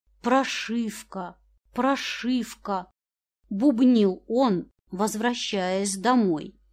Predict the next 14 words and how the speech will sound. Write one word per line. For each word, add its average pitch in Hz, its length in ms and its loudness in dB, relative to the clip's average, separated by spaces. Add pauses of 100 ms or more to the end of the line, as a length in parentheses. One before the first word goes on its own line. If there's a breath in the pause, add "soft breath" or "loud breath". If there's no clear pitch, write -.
(360)
в - 100 -20
котором 240 760 2
ему 214 560 4
уже 202 440 -2
делать 165 580 -6
нечего. 165 720 -2 (960)
"Почему?" — 277 760 8 (360)
твердил 214 520 2
себе 202 480 -2
Белун. 180 640 -2 (580)
"Почему 302 580 8
так 277 420 4
всё 190 320 -4
произошло? 196 1000 -4